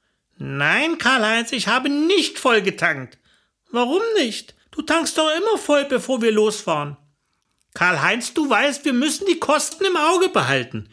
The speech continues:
Meine Tank-App, die ich, wie du weißt, von Roswitha aus dem Häkelclub bekommen habe, hat mir angezeigt, dass der Sprit hier zu teuer ist. Bei deiner rasanten Fahrweise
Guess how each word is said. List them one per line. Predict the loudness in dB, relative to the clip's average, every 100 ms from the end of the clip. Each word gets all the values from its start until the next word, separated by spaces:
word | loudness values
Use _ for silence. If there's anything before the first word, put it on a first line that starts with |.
| _ _ -4
Meine | -2 -2
Tank-App, | -2 -2 0 -2 -2 -6 -20 -8
die | -4 -2
ich, | -2 -2 -2
wie | 0
du | 2
weißt, | 2 0 0
von | -2 0
Roswitha | -2 0 0 2 2
aus | 0 0
dem | 0 2
Häkelclub | 4 4 2 2 -2 -2
bekommen | -2 0 0 0
habe, | 2 2 0 -4 -8 -18 -6
hat | -4 -2
mir | -2
angezeigt, | 0 0 -2 0 0 0 -2 -10 -20 _ -4
dass | -4 0
der | -2
Sprit | -2 -2 -2 -2
hier | 0 0
zu | 2 -2 -2 -4
teuer | 0 2 2 0
ist. | -2 -6 -10 _ _ _ _ _ _ -4
Bei | -2
deiner | 0 0 0
rasanten | 0 0 2 0 -2 -8 -8
Fahrweise | -6 -2 0 2 0 0 -2 -8